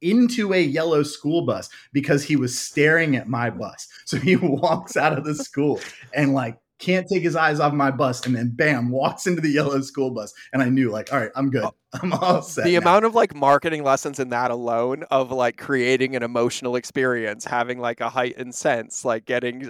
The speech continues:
Speaker 2: uh, dude, it's so good. So yeah, like, why don't you? Because you alluded to it. Like, how did you guys grow and scale that? Because I think it's gonna lead into what we talk about later.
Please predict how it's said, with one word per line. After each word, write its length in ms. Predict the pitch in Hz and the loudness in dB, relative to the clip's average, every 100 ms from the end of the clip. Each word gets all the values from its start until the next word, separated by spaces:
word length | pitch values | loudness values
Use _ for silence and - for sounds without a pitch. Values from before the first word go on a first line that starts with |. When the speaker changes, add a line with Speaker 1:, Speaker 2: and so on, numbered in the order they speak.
| - | -10
Speaker 2:
uh, 60 | |
dude, 300 | 127 139 143 | -6 0 2
it's 180 | 123 - | 0 -4
so 380 | - 147 147 135 | -4 2 4 4
good. 280 | 139 131 110 | 4 2 2
So 140 | 135 | 0
yeah, 220 | 135 160 | 4 4
like, 280 | 147 127 - _ _ _ _ | 4 2 -4 _ _ _ _
why 300 | 123 156 170 | 2 4 6
don't 280 | 156 156 135 | 6 4 2
you? 140 | 123 | 0
Because 340 | 120 135 113 | 0 -4 -4
you 220 | 123 143 139 | 0 2 4
alluded 400 | 127 139 131 - | 2 2 2 0
to 180 | 113 | -4
it. 80 | 107 | -4
Like, 180 | 110 117 | -4 -6
how 300 | - 147 160 | 0 4 4
did 300 | 127 147 135 | 2 -2 0
you 120 | 127 | -2
guys 360 | 117 113 113 - | 0 2 0 0
grow 300 | 127 117 117 | 2 2 2
and 140 | 113 | -2
scale 340 | - 123 117 113 | -6 0 0 2
that? 260 | 104 101 | 0 -4
Because 320 | 113 117 113 | -6 -8 -4
I 80 | 113 | -4
think 200 | - 123 | -4 -6
it's 120 | 123 | -8
gonna 180 | - 120 | -8 -8
lead 220 | 110 110 | -6 -6
into 260 | 110 113 117 | -6 -6 -4
what 140 | 101 | -4
we 80 | 101 | -4
talk 260 | - 101 - | -4 -4 -6
about 220 | 98 95 | -8 -8
later. 360 | 98 104 101 | -8 -8 -10